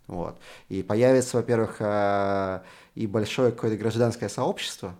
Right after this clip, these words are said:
а, потому что, ну, очень важно, чтобы люди именно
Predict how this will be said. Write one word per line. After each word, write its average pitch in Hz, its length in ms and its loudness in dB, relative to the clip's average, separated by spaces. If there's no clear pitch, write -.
а, 90 720 -4
потому 104 180 -12
что, - 140 -6
ну, 104 100 -2
очень 123 240 -2
важно, 143 220 2
чтобы - 240 -10
люди 117 220 -2
именно 101 360 -4